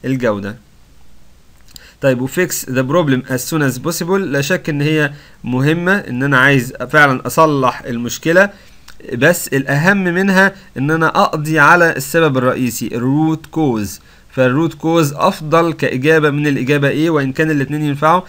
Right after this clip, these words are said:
لكن البيست فيهم هي سي، الاختيار التالت، لأن أنا بمنع المشكلة نهائيًا من خلال إن أنا بمنع سببها الرئيسي.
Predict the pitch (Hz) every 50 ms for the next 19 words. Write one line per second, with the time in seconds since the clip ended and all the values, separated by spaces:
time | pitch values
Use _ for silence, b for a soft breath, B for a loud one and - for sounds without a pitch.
0 | B B B - 139 143 143 147 143 131 123 117 147 170 165 - - - - 147
1 | 151 147 143 135 131 131 143 151 147 147 143 147 - - - - 160 147 123 98
2 | - 110 117 113 - - 131 131 135 139 139 135 139 135 131 - - 143 127 110
3 | 104 - 123 120 117 123 139 143 147 143 143 B B B B - 117 117 160 180
4 | 175 165 160 147 131 131 127 127 - - 160 147 143 139 131 120 90 127 143 147
5 | 139 131 127 123 - - 120 131 139 143 143 143 143 B B B B - - 120
6 | 123 131 135 139 131 131 143 147 143 143 139 135 135 - - - 127 120 135 131
7 | 127 127 127 127 127 - - 135 127 127 127 87 85 - - - -